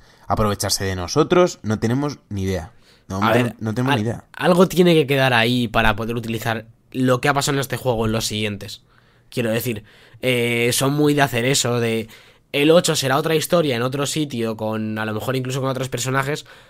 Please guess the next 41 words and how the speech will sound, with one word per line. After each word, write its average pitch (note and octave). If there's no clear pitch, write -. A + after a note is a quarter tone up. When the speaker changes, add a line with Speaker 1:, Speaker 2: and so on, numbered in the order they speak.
Speaker 2:
pero C#3
beberá C3+
de D#3+
cosas D#3
que D#3+
han D3+
pasado C#3
en A#2
el A2+
siete, A#2
y A2
para A#2
eso C3
tienen C3
que B2
dejar B2
hilos G#2+
abiertos. A2
Speaker 1:
Tienen G2+
que G2+
dejar A2
hilos A2
abiertos, A2
pues -
que -
han F2+
dejado F#2+
muchísimos, G#2
que G2
no F#2+
sabemos G#2+
ni G#2+
siquiera G#2+
qué A#2
va A2
a A2+
pasar A2
con G#2
nosotros, A#2
estamos G#2+
infectados, A2+